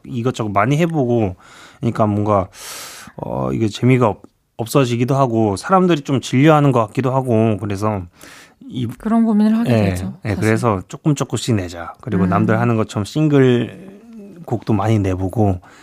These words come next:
Speaker 1: 이런 거에서 조금 얻는 그 에너지도 있을 것이다. 이런 생각을 해요. 그리고 요즘 막, 막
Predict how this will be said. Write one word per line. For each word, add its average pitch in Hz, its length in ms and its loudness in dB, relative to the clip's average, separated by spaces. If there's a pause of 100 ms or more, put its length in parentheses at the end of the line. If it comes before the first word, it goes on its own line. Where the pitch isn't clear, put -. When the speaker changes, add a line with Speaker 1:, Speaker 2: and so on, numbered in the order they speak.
(180)
Speaker 1:
이런 104 280 2
거에서 101 360 0
조금 113 480 -2
얻는 110 460 4
그 98 400 -4 (440)
에너지도 110 480 2
있을 107 260 -4
것이다. 92 520 -6 (520)
이런 120 260 0
생각을 117 760 0 (360)
해요. 135 220 4
그리고 120 520 2
요즘 123 320 2
막, 107 180 0 (600)
막 - 120 -8